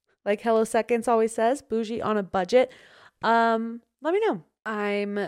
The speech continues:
I guess I can give a little trizepatide update. I went to Maven today. So Maven is where I get my Daxi, Dysport, Botox, whatever you wanna call it. And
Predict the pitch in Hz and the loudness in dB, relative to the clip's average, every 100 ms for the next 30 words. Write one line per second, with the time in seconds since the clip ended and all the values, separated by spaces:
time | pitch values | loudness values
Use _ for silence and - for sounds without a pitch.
0 | - - 214 226 285 240 196 190 185 - | -6 -6 -6 -4 -4 -4 -2 -2 -2 -6
1 | 185 175 170 202 - 175 160 117 - - | -10 -8 -6 -6 -8 -8 -6 -8 -12 -6
2 | 165 156 220 262 - - - - _ _ | -4 -4 -4 -6 -10 -16 -16 -20 _ _
3 | _ _ _ 202 196 196 196 202 208 214 | _ _ _ -4 -2 0 -2 -2 -2 -6
4 | - _ 208 185 202 190 - 233 214 208 | -10 _ -16 -8 -8 -8 -10 -8 -6 -4
5 | 202 214 196 180 170 170 170 190 185 180 | -4 -4 -6 -8 -6 -6 -4 -8 -6 -6
6 | 185 254 294 262 208 190 185 - 170 165 | -4 -4 -4 -4 -2 0 -2 -4 -6 -6
7 | 165 160 - 170 160 160 160 160 160 147 | -6 -6 -8 -10 -10 -10 -10 -10 -8 -10
8 | 151 - 180 180 - _ 170 - 170 156 | -10 -12 -12 -12 -18 _ -14 -12 -12 -12
9 | 160 165 156 160 - 165 160 160 160 165 | -10 -12 -12 -16 -14 -14 -10 -12 -12 -14
10 | 160 175 202 - _ _ _ _ _ _ | -12 -10 -12 -18 _ _ _ _ _ _
11 | 202 214 202 196 190 190 190 - | -6 -2 0 0 -2 -4 -8 -14